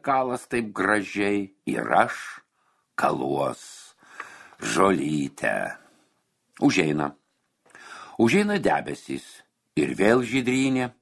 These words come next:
kažkas užtraukia dainą. Užeina pas mane kaimynė,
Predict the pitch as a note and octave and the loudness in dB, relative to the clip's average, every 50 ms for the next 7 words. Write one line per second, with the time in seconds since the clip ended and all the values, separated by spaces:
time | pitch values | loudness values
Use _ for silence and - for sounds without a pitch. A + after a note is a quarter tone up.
0 | _ _ _ _ - _ - G2+ - - - F3 E3+ - D#3 - - - F#2 G2 | _ _ _ _ -8 _ 0 0 0 2 0 0 0 0 -4 -4 0 2 2 2
1 | A2+ B2 - D#3 C#3 A#2 - D2 C#2 C2+ B1 A#1+ A#1 A#1 A#1 A1 G#1 - _ _ | 2 0 -2 -6 -6 -4 -2 -2 -2 -2 -2 -4 -4 -4 -6 -6 -6 -8 _ _
2 | _ _ _ _ _ _ _ _ _ _ _ - E2 F2+ F#2 A#2+ - A#2 A#2 C3 | _ _ _ _ _ _ _ _ _ _ _ 0 2 2 2 2 2 2 2 2
3 | C#3 D3 C#3+ - F2 E2 - - C#2+ D2+ E2+ G2 A2+ - - C3+ C3+ B2 F#2+ C#2 | 2 0 -2 -2 -4 -4 -4 -4 -2 0 0 0 -2 -2 -2 -2 0 0 0 0
4 | B1+ B1 A#1+ B1 A#1+ A1+ A1+ A1 A#1 A1 G#1 | -2 -4 -4 -4 -6 -6 -6 -8 -8 -8 -10